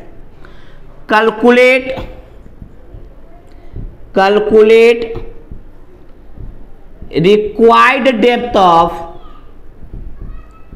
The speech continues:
of beam। प्यारे बच्चों पहला step में हम लोग निकाले थे,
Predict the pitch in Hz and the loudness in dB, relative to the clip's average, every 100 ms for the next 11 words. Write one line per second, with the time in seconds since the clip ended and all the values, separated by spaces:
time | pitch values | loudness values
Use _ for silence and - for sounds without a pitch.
0 | - - - - 156 156 - 147 143 156 | -10 -8 -10 -4 0 2 0 -6 0 0
1 | - - - - - - - - - - | 0 -6 -12 -18 -20 -20 -20 -20 -20 -20
2 | - - - - - - - - - 220 | -20 -20 -20 -20 -18 -18 -18 -8 0 2
3 | 254 247 269 - 233 226 262 269 269 262 | 2 0 0 0 0 2 2 2 0 -2
4 | 254 262 247 247 240 240 233 220 214 - | -2 0 0 0 0 0 0 0 0 2
5 | 196 220 | 4 4